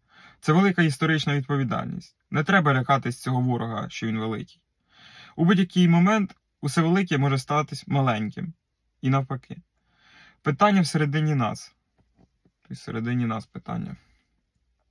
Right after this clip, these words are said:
"Ми зможемо витримати довше, ніж він спроможний нас знищувати". Оце мене цікавить, до речі, прокоментуйте, що ви думаєте з приводу цього, е, речення. "Ми зможемо дати йому відсіч максимально".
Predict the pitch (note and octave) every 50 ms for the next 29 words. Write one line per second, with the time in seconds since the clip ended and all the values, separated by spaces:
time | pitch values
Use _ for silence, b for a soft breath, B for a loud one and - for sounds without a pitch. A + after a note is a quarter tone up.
0 | _ _ _ _ _ _ _ C3+ D3 D3 E3+ F#3+ G3+ F#3+ D3+ E3 D#3+ D#3 D#3 C#3+
1 | E3+ F3 - D#3 D3+ D3 C#3 D3+ C#3+ C3 E3+ G3 G#3 F3 - - A#2+ A2+ A2+ B2
2 | B2+ C3 D3 D3 C3 - - C3 B2 C3 C#3+ C#3+ C3+ C#3 B2+ C3 C#3 C3 B2 B2
3 | A2+ A2+ - A2+ A2 A2 A2 A2+ G#2+ - B2 A2+ A2+ A2 A2 A2 A2+ A2 G2 -
4 | - C3 - C#3 D3 C3 A#2 G2+ G#2 G#2+ G#2 - - - G#2+ - - A#2 A2+ -
5 | - A#2 A#2+ B2 B2 B2 B2+ A#2+ - - G#2+ A2 A2+ - - - A2 G#2 A#2 A2+
6 | A#2 A2+ - A#2 - - - A#2+ A#2 A#2+ A#2 B2 B2 - A2+ G2 E2+ - - B
7 | B B B B B B B B B B - - A#2 A2+ A2+ A2 A2 A2 A#2 G2+
8 | - - - F#3 F3 F3 - _ B B B B B B B B B B B B
9 | B B B B _ _ _ _ D3 D#3 D3 F3+ G3+ F#3+ E3+ F3 D#3+ D#3 C#3+ D#3+
10 | D3 - D3 C#3+ D3 D3 C3+ B2+ C#3+ D3+ B2+ - - - G#2+ G#2 - - - _
11 | - - - - - - A#2+ A2 A2 A2 G#2+ G#2 G2+ F#2+ G2+ A2 B2+